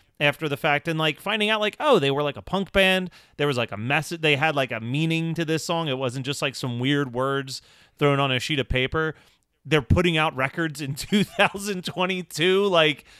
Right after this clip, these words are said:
that, that all kind of adds up. And then, like I said, just looking at the lyrics, and, like, I've sung along with this song. Like, I know these lyrics, but I think I forgot them. So, like,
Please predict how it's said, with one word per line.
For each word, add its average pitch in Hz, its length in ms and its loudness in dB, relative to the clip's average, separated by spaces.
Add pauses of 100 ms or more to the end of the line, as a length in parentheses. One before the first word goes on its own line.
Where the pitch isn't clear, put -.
(320)
that, 190 420 4
that 202 180 4
all 190 300 0
kind 180 220 -4
of 160 100 -4
adds 156 300 -2
up. 170 240 -4
And 175 180 2
then, 185 140 0
like 190 120 -2
I 196 80 -4
said, 233 240 -4
just 196 260 -4 (320)
looking 208 300 -2
at 240 100 0
the 226 80 -4
lyrics, 202 420 0
and, 202 140 0
like, 208 260 -2
I've 269 160 0
sung 254 340 2
along 185 580 0
with 131 240 -2
this 117 160 -2
song. 123 340 -8
Like, 151 160 -4
I 190 100 0
know 220 360 0
these 202 260 -10
lyrics, 175 320 -6
but 170 60 -2
I 151 60 -2
think 196 140 -12
I 220 80 -6
forgot 175 600 -4
them. 113 280 -6 (460)
So, - 140 -2
like, 220 280 -2